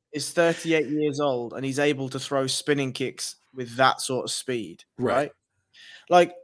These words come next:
Speaker 1: I think for me, he was winning that fight, right? Up
Speaker 2: Won the
Speaker 1: until he
Speaker 2: first round on all three scorecards.
Speaker 1: A hundred percent. Like, the Leech looked for the right hand, found it, fair play to him. He did what he needed to do.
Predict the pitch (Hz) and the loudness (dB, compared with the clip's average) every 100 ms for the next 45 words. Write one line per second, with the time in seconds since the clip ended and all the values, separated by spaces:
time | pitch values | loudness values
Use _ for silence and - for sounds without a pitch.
0 | - 180 262 254 - 220 190 208 180 151 | 4 4 4 2 0 -2 2 4 4 2
1 | - _ _ _ 131 196 254 147 131 170 | -4 _ _ _ 0 2 4 2 4 6
2 | 262 190 131 - - 113 76 - _ _ | 6 4 2 0 -4 -6 -6 -8 _ _
3 | _ - 147 202 - _ - 139 147 160 | _ 0 4 4 0 _ 2 4 4 4
4 | 165 143 143 156 131 117 113 117 - 139 | 4 4 4 2 2 -2 -2 -2 -2 -4
5 | 123 - 113 104 - - - - - - | -6 -6 -8 -8 -10 -16 -18 -20 -10 -6
6 | - 233 262 254 226 226 - 254 180 - | 0 4 6 4 -2 0 4 4 4 -4
7 | - 147 139 - - - - - 147 165 | -4 -2 -2 -6 -20 -20 -20 -12 2 4
8 | 170 247 202 - - - _ _ _ _ | 6 2 0 -2 -4 -8 _ _ _ _
9 | _ _ _ _ _ _ 151 143 156 - | _ _ _ _ _ _ -2 4 4 4
10 | - - 180 165 165 156 165 160 160 143 | -2 -4 2 6 8 6 6 6 4 -4
11 | - - - 170 175 175 160 160 165 - | -10 -10 4 8 8 8 4 4 2 -10
12 | - - 165 165 180 170 165 156 156 151 | -8 4 6 6 6 4 2 0 0 -4
13 | - 135 135 147 165 165 165 156 160 156 | -8 -4 -2 2 2 2 0 -2 -4 0
14 | 160 151 147 | 0 0 -2